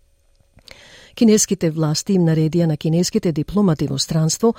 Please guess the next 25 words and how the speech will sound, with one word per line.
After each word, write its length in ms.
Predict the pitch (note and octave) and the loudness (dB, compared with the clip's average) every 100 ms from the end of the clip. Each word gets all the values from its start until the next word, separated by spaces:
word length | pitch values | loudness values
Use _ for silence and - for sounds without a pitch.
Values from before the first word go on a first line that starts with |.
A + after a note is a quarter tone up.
| - - - | -8 -20 -6
како 240 | A#3+ A#3+ | -4 -2
и 80 | A3 | 0
на 100 | G#3 | 2
Министерствата 720 | G#3 G3+ - A3 - E3 D#3+ | 0 0 -2 -2 -2 -6 -6
за 140 | C#3+ | -4
земјоделство 680 | C#3+ C3+ C3+ D3 E3 D3+ - | -4 -2 -2 -2 -2 -4 -4
и 60 | C#3+ | -4
транспорт, 580 | - F3+ F#3+ C4 C4+ - - | -2 0 0 -2 -6 -8 -6
да 80 | A3+ | -4
помогнат 500 | - G3 F3+ F#3+ F3+ | 0 0 2 -2 -2
во 80 | F3 | -4
потрагата 680 | F3+ - D#3 D3 D3 D3+ D3+ | -4 -4 -4 -2 -4 -4 -6
по 240 | - D3 D3+ - | -2 -2 -2 -4
преживеани. 680 | C#3 C3+ C3+ C#3 B2+ B2 B2 - - - - | -4 -4 -2 0 0 -2 -4 -12 -20 -20 -10
Се 160 | - | -2
уште 220 | D#3+ - C#3 | -2 -2 -2
не 220 | D3 F#3+ | 2 4
е 100 | F3+ | 4
јасно 320 | D#3 - F#3 | 2 0 -2
зошто 380 | E3 F3+ - G#3 | 0 -2 -2 -4
бродот 400 | D#3 C#3+ D3 - | 0 0 -2 -4
се 160 | - - | -6 -6
превртел. 640 | - B2+ B2 C3+ B2 A#2 D3 _ _ _ _ _ _ _ _ - - - - | -4 -4 -4 -6 -6 -6 -10 _ _ _ _ _ _ _ _ -18 -18 -12 -4
Јапонските 480 | G#3 C4+ - C4 D#3+ | 0 0 -2 -4 -4
политичари 680 | C#3+ C#3+ D#3 - G3+ C4+ | -4 -2 -4 0 0 0